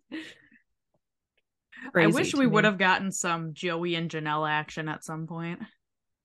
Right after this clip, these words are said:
Speaker 2: Oh my God. Them at a reunion together,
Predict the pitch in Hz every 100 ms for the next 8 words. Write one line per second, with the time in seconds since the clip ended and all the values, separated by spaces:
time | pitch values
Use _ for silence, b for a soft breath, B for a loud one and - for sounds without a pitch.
0 | _ 254 262 233 208 196 180 185 185 180
1 | 175 175 180 180 170 151 151 156 185 -
2 | _ _ - 180 170 175 175 175 180 165
3 | 156 160 170 175 - 180 180 170 175 170
4 | 180